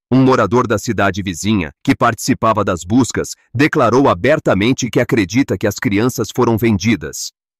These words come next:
Ele afirmou que em uma região como aquela, com tantos caçadores, pescadores e pessoas que conhecem cada centímetro da mata,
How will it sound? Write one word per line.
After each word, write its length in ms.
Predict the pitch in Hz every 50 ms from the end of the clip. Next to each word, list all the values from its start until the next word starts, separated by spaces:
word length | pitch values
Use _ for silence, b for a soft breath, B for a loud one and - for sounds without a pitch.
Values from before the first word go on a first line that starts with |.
| _ _ _ _ _ _ _
Ele 180 | 135 147 147
afirmou 540 | 131 117 - 131 104 87 98 117 117 90 73 - _ _ _
que 80 | - 135
em 80 | 131
uma 160 | 143 147 139
região 400 | 123 123 135 120 98 120 127 131
como 240 | 120 - 127 123 117
aquela, 440 | 98 - - 123 120 107 85 73 82
com 200 | - 127 117 101
tantos 420 | - - 147 160 147 - 127 -
caçadores, 800 | - - 120 - - 101 87 98 110 113 98 87 73 - - - _ _ _ _
pescadores 800 | - 139 127 - - 117 95 82 101 104 101 87 80 71 - - - _ _ -
e 80 | 127
pessoas 540 | - 135 110 95 - - 139 123 104 - -
que 120 | - 123
conhecem 520 | - - 110 104 107 120 120 - - 107 92 -
cada 280 | 143 135 131 123 117
centímetro 640 | - - 110 98 - - 139 135 113 95 - 101 101
da 120 | 95 82
mata, 380 | 80 95 110 113 - - 82